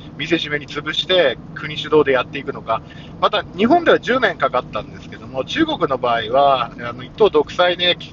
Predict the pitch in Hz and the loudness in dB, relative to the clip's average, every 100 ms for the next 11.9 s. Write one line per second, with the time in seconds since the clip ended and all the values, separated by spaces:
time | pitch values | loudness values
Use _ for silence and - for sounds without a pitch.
0 | - 185 190 190 190 - - 185 180 123 | -2 0 2 0 0 -4 0 0 0 -6
1 | 117 117 113 98 - - - - - - | -4 -2 -2 -4 -14 -18 -18 -18 -18 -10
2 | 123 120 120 202 208 202 202 208 165 117 | -4 -2 2 4 4 2 0 2 2 -2
3 | - 202 151 117 123 139 185 160 160 151 | 2 4 4 -2 -6 -2 -2 2 2 4
4 | 156 151 147 147 139 160 196 120 110 120 | 4 4 4 2 -2 -2 -2 -2 -8 -12
5 | 143 175 - 127 123 110 - - 101 117 | -12 -10 -6 -6 -4 -6 -6 -12 -10 -8
6 | 143 180 160 135 127 123 - 123 101 120 | -4 -2 -2 0 -2 -2 -8 -8 -6 -8
7 | 107 104 101 113 - - 110 - - - | -8 -10 -6 -6 -6 -14 -8 -8 -10 -20
8 | - - - 220 233 202 196 185 185 226 | -20 -10 2 2 6 4 6 4 4 4
9 | 160 131 117 - 113 110 107 - - - | 4 2 0 -2 -6 -6 -12 -14 -18 -18
10 | - - 127 123 156 190 190 190 180 180 | -18 -8 -6 -2 0 2 2 2 2 4
11 | 180 160 113 - 127 123 - 110 107 | 4 4 0 -2 -6 -6 -8 -10 -10